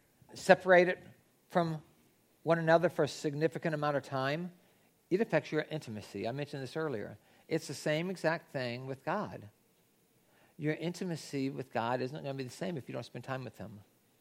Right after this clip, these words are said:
So do everything you can to make it a habit. E is enlist the help of others. James five sixteen says, "Confess your sins to each other and pray for each other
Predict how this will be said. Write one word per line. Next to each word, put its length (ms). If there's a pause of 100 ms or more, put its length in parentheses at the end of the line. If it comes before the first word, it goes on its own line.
(500)
So 160
do 180
everything 360
you 100
can 280
to 40
make 280
it 80
a 60
habit. 380 (1040)
E 220
is 140
enlist 380
the 100
help 160
of 100
others. 480 (800)
James 400
five 300
sixteen 380
says, 360 (300)
"Confess 440
your 80
sins 380
to 100
each 160
other 180
and 80
pray 260
for 160
each 180
other 380